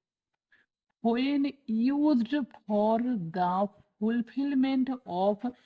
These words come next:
its lust for food, sleep, fear and reproduction of children। When যখন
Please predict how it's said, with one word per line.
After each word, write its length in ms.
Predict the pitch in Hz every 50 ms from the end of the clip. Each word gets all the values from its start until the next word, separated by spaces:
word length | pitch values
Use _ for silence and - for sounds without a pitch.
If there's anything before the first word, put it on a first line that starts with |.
| _ _ _ _ _ _ _
its 580 | - 202 214 - - - - - _ _ 190 180 170 170
lust 360 | 170 175 190 208 220 - - - - _ _ _ _ _
for 200 | 185 180 185 190 196
food, 580 | 202 - _ _ _ _ 214 220 214 175 160 170 - _ _ _ _ _ _ _ _ _ _
sleep, 240 | - 214 226 202 - - - _ _ _ _ _ _ _ _
fear 440 | - - 220 220 208 190 165 156 - - _ _ _ _ _ _
and 400 | - 185 190 202 214 240 240 - - _ _ _ -
reproduction 1300 | 185 190 190 208 233 247 240 - - 269 269 262 240 302 311 - - - - - - 247 220 180 170 - - - _ _ _ _ _ _ 214
of 240 | 180 190 208 208 208 - - _ - _ _ - -
children। 580 | - 254 233 220 202 165 175 160 151 - - - - _ _ _ _ _ _ _ -
When 280 | 220 233 240 226 196 165
যখন 480 | 196 190 190 190 - 214 196 165 165